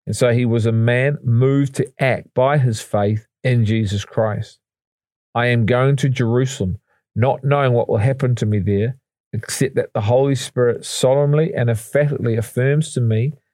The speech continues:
in city after city that imprisonment and suffering await me.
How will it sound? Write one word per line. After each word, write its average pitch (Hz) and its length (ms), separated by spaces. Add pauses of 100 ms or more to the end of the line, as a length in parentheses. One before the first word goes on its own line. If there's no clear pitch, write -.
(140)
in 104 80
city 135 500
after 151 340
city 123 520 (360)
that 113 140
imprisonment 131 840 (300)
and 110 160
suffering 127 680 (160)
await 107 640
me. 104 300